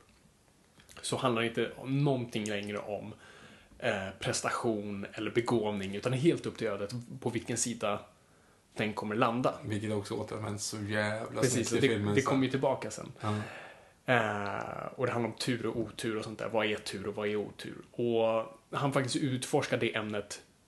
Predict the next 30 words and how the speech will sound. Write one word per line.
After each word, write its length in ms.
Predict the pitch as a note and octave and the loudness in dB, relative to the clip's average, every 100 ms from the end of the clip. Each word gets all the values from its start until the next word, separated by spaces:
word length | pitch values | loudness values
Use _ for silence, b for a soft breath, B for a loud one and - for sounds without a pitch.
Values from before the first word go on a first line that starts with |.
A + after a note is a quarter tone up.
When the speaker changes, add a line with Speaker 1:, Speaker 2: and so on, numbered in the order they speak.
| _ - | _ -6
Speaker 1:
stenseriöst 1120 | - - - D3+ B2+ - A#2+ A#2+ A2+ G2 - | -2 -2 0 0 2 2 2 4 4 2 0
rakt 320 | G#2+ F#2 - | 0 0 0
igenom. 400 | A2+ G#2 - A2 - B B B - | -2 -2 -6 -12 -12 B B B 2
Och 100 | B2 | 4
gör 180 | A2+ | 6
en 80 | A2 | 4
film 260 | - A2+ G#2+ | 0 0 0
som 180 | C3 B2 | 0 4
börjar 380 | C#3 A#2+ C3 | 4 6 2
som 160 | B2+ A#2+ | 2 0
en 60 | A2+ | 0
romantisk 500 | A2+ A2 G#2 - - | 2 2 0 -6 -4
historia, 480 | - C#3+ C3 C3 | 2 4 4 4
som 140 | B2 A2+ | 2 0
sen 260 | A2+ A2 | 0 -2
tar 220 | A#2 A2+ G#2+ | -2 -2 0
en 120 | G#2+ - - - - | -2 -8 -20 -20 -6
konstig 480 | - C#3 A#2 - A#2+ | 2 2 2 2 0
vändning 340 | A2 A2+ A2+ | 2 0 0
och 60 | A2 | 0
blir 120 | A2 | 0
enormt 560 | A2+ B2+ D3 C#3+ C3 B2+ | 2 4 6 6 4 4
mörk, 400 | B2+ B2 B2 - B B - | 4 4 2 -4 B B -2
blir 120 | B2 | 2
enormt 340 | A#2+ B2+ A#2 - | 4 4 2 -2
obskyr. 800 | B2 - - C3 A#2+ A#2 A#2 B B B B B _ | 0 0 0 2 4 4 2 B B B B B _
Eh, 540 | B2 G2+ G2+ G2+ G2+ | 2 2 2 0 0
och 240 | G#2 - C3 | -2 4 4
jag 100 | C#3 | 4
bara 140 | C#3+ | 0